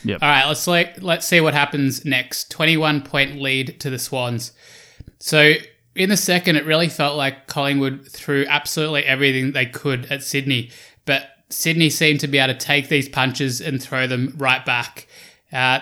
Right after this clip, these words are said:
Speaker 2: there were centre bounce goals, uh, Sydney forwards taking plenty of marks inside fifty, and it all added up to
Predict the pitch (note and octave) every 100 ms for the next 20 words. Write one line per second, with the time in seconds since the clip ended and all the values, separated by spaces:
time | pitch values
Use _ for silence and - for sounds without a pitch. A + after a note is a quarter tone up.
0 | D3+ D3 D3 D3+ - - E3+ D#3+ D#3+ D#3
1 | - D#3+ D3+ D#3 D#3+ D#3 - - - -
2 | C3+ C3 C3+ - E3 D#3+ D3+ D3+ C#3 B2+
3 | D3 C3 B2+ C#3 D3+ D3 C#3+ C#3+ C#3+ D3+
4 | C3+ C#3 B2 C#3+ C3+ - D3 C#3 - -
5 | - _ D3+ C#3 C#3 C#3 D3+ D#3+ E3 D3+
6 | D3 C#3 C#3+ - - C3+ C3